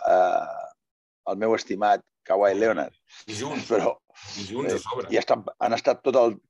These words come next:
Speaker 1: quasi tot el temps per sobre dels Lakers.
Speaker 2: Mhm.
Speaker 1: I a sobre, després, amb el Paul George lesionat, també. Vull dir, ehm,
Speaker 2: Sí, no
Speaker 1: bé,
Speaker 2: s'entén.
Speaker 1: ara és, és temps de mirar-se a,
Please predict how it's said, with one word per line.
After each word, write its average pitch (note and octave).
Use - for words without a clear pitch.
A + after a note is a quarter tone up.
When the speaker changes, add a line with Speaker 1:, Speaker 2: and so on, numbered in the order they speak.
Speaker 1:
quasi A2+
tot A#2+
el A2+
temps B2+
per C#3+
sobre B2
dels G2+
Lakers. -
Speaker 2:
Mhm. C3+
Speaker 1:
I G2
a -
sobre, G#2+
després, B2
amb C#3
el A#2
Paul G#2+
George G#2+
lesionat, F#2
també. F2+
Vull -
dir, -
ehm, G#2
Speaker 2:
Sí, G#2
no F#2
Speaker 1:
bé, A#2+
Speaker 2:
s'entén. -
Speaker 1:
ara B2+
és, C3+
és C#3
temps E3
de C#3
mirar-se B2
a, B2+